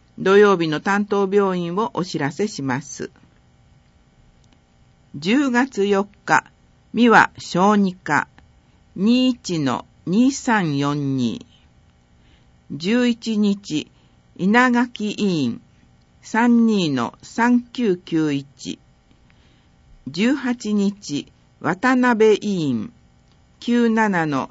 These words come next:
七八八八。二十五日、森上内科クリニック九七の六八六七。以上、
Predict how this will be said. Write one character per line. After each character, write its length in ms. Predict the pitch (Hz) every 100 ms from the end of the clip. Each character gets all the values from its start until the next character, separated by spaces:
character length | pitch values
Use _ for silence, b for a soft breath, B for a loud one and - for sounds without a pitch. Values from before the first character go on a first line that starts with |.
| _
七 360 | 147 175 220 262
八 460 | 269 262 247 160 147
八 440 | - 131 - 165
八。 500 | 185 147 135 - - _ _ _ b b b b b _ _ _ -
二 280 | 196 262
十 260 | 226 202 175
五 200 | 160 202
日、 500 | 180 156 - 117 - _ _ _ -
森 320 | 175 196 240
上 380 | - 254 240 226
内 320 | 220 226 233
科 240 | 233 214 220
ク 180 | - 202
リ 160 | 214
ニ 160 | 175 143
ッ 40 | _ _
ク 180 | - - _ _ _ _ _ _
九 340 | - 240 240 233
七 380 | 233 214 165
の 240 | 143 113 - _
六 360 | 151 175 240 254
八 460 | 269 254 - 160
六 340 | 135 135 - 175
七。 380 | 156 143 113 - _ _ _ _ _ _ _ _ _ _ _ _ _ _ _ _ _ -
以 140 | 196
上、 320 | 170 165 135